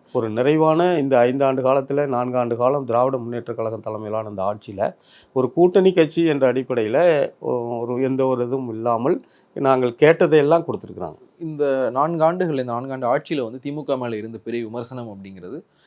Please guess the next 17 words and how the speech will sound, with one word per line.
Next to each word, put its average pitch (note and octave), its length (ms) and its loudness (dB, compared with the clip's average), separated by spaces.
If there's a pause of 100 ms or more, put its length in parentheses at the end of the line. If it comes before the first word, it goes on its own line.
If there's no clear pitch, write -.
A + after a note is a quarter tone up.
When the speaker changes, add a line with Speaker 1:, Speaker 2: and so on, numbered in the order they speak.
(120)
Speaker 2:
எதிர்க்கட்சியா B3 480 4
இருந்தப்போ D#3+ 460 6
வந்து C3 300 -6
கூட்டணி C#3+ 280 -8
கட்சிகள் G#2+ 260 -6
ஹேண்டில் B2 320 -6
பண்ணதுக்கும் A2 420 -14
ஆளுங்கட்சியா C3 480 -2
இருக்கும்போது G#2+ 380 -8
ஹேண்டில் A2+ 240 -10
பண்றதுக்கும் G2 380 -18
வந்து G2 160 -16
நிறைய A2 220 -8
வித்தியாசம் A2+ 460 -4
இருக்கு. F#2+ 260 -2
ஆளுங்கட்சியானதுக்கு C#3 600 -4
பிறகு A#2+ 380 -6